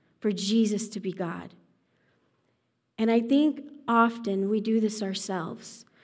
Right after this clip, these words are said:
We have our whole life mapped out, how situations are to self-resolved, and we imagine God for do it, for God to do it in a certain way, and when it doesn't go our way,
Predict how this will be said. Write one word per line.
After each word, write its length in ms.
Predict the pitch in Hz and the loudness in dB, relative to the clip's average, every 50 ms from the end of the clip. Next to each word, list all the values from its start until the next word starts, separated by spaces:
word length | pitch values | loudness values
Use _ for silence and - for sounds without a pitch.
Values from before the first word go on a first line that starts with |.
| _ _ _ | _ _ _
We 200 | - 226 233 247 | -2 0 2 2
have 440 | 233 247 262 247 247 240 240 233 233 - - - - - - | 4 4 4 6 6 4 4 2 -2 -8 -16 -18 -14 -4 0
our 140 | 233 247 240 | 2 2 2
whole 340 | 240 - 269 277 285 311 | 4 6 8 8 8 8
life 400 | 277 269 254 254 269 262 262 - | 6 4 4 2 2 0 -2 0
mapped 400 | 247 247 233 226 226 233 226 240 | 0 2 2 2 2 0 -2 -4
out, 360 | 240 208 208 220 247 - 214 - - - - - - - - _ _ _ - | -4 -2 -2 -2 -4 -4 -6 -10 -18 -20 -20 -20 -20 -20 -20 _ _ _ -6
how 360 | - - 254 240 247 247 247 | -2 0 4 4 6 6 4
situations 1040 | 233 240 - - 269 262 - 269 262 240 247 247 254 233 - - 247 240 240 226 240 - | 4 0 0 -2 -2 -2 0 0 2 4 4 4 2 2 0 0 0 0 0 -2 -2 0
are 140 | 233 233 | 0 0
to 80 | 226 226 | 2 0
self-resolved, 1080 | 220 - - 240 220 220 220 220 226 233 214 202 202 208 196 190 196 202 233 247 - - - - - - - - - - | -2 -2 0 0 0 0 0 -2 -2 -2 -2 -2 -2 -2 -2 -2 -2 -4 -6 -8 -10 -16 -20 -20 -20 -20 -20 -16 -4 0
and 180 | 247 247 240 240 | 2 4 4 4
we 140 | 247 247 | 6 6
imagine 640 | 240 240 240 240 240 247 269 294 277 294 277 262 220 | 6 6 6 6 6 4 4 2 2 2 0 0 0
God 320 | - 240 226 226 240 240 | 0 2 2 4 2 2
for 140 | 233 - 247 | 0 -2 -6
do 240 | 208 202 226 240 240 | -4 0 2 6 6
it, 480 | 233 240 233 - - 370 - - - - - | 6 6 4 2 -4 -6 -6 -8 -10 -8 -4
for 160 | - 240 226 | 0 0 0
God 340 | 233 254 240 233 247 254 247 | 2 4 4 6 6 4 4
to 100 | 262 240 | 0 -2
do 200 | 214 - 247 240 | -2 2 4 4
it 80 | 240 233 | 4 4
in 140 | 233 233 | 2 0
a 80 | 226 226 | 0 0
certain 460 | 226 - - 247 233 233 233 233 220 | 0 -2 -2 -2 -2 -2 0 0 0
way, 260 | 220 226 226 226 226 | 2 4 4 4 4
and 180 | 226 233 226 226 | 2 2 0 2
when 140 | 226 233 240 | 2 2 2
it 140 | 226 220 226 | 0 0 0
doesn't 340 | 247 254 254 294 277 262 | 0 0 0 0 0 0
go 180 | 233 247 240 202 | 0 0 0 0
our 200 | - 226 226 220 | 0 0 0 0
way, 420 | 220 220 220 226 220 208 214 214 | 0 0 0 2 2 0 -2 -4